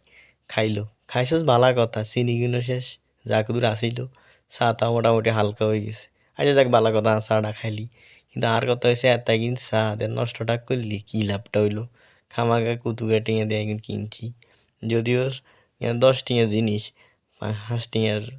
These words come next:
চা টা, পাঁচ টিয়ার চিনি, ঠিক আছে নি? জিনিসটা তো আর মোটামুটি একটা মাস যাইতো।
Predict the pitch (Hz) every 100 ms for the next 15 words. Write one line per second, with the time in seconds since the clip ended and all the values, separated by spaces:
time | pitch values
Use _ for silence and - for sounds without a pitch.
0 | - _ - 101 104 104 104 110 117 -
1 | 120 117 110 107 - - 113 107 104 120
2 | _ _ _ _ _ - 160 120 104 113
3 | _ _ _ - 123 123 - 123 127 127
4 | 113 113 117 117 113 113 113 110 - 107
5 | 107 110 113 110 -